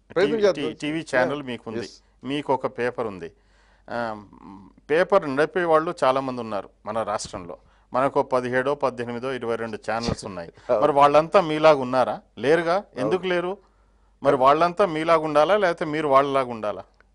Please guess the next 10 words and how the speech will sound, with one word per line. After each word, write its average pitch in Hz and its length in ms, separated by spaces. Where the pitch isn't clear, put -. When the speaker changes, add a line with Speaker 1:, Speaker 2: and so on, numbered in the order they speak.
Speaker 1:
అది 165 180
ఎవరికి 165 260
వాళ్ళు 185 200
ఇందాక 180 200
మీరు 170 180
చెప్పినట్టు. 120 560
Speaker 2:
ఆ, 110 40
ఎవరికి 160 360
వాళ్ళు 151 320
Speaker 1:
కానీ 277 140